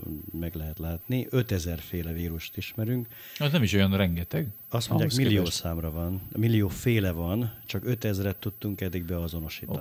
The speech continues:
Speaker 2: Hoppá.
Speaker 1: Ö, azt mondják, hogy hol vannak a gletszerek, és, ö, vele együtt vírusok is hol vannak föl,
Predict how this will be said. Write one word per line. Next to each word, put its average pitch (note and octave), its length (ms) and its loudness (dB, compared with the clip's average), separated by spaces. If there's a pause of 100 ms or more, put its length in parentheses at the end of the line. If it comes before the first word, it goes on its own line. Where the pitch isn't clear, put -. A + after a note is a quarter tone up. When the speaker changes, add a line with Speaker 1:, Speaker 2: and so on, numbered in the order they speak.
Speaker 2:
Hoppá. E2 160 -8 (420)
Speaker 1:
Ö, F#2+ 460 0 (580)
azt A2 220 -6
mondják, F#2+ 320 0
hogy F2 240 -4 (600)
hol G2 180 0
vannak F2+ 240 0
a E2+ 80 -4
gletszerek, G2+ 800 -4 (100)
és, - 500 -8
ö, F2+ 160 -2
vele F2+ 200 0
együtt F2 340 -4
vírusok F2+ 420 -4
is - 120 -8
hol F2 200 0
vannak E2+ 320 -4
föl, G#2 360 -2